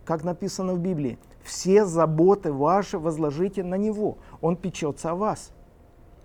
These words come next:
Попробуйте это сделать. Попробуйте цитировать обетование, которое Бог оставил в Библии. Мне это помогало.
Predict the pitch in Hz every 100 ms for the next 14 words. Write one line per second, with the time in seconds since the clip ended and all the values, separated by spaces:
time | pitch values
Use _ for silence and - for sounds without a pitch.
0 | - 143 156 160 160 165 175 202 175 180
1 | 208 123 - - - - - 151 147 160
2 | 175 190 185 - 156 165 175 180 185 190
3 | - - - - 147 160 175 175 214 196
4 | 131 135 143 147 151 156 151 - 160 170
5 | 170 190 127 113 - 143 165 233 131 -
6 | 156 170 180 220 190